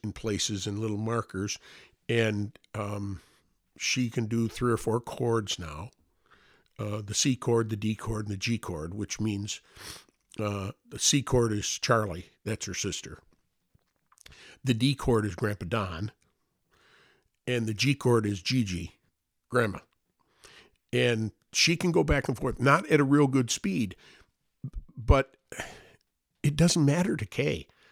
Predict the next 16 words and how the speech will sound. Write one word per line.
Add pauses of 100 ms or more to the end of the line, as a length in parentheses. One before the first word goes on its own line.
(160)
So
she
makes
a
mistake.
It
doesn't
matter. (600)
She
is
now
singing (360)
and, (120)
and
getting
pitches,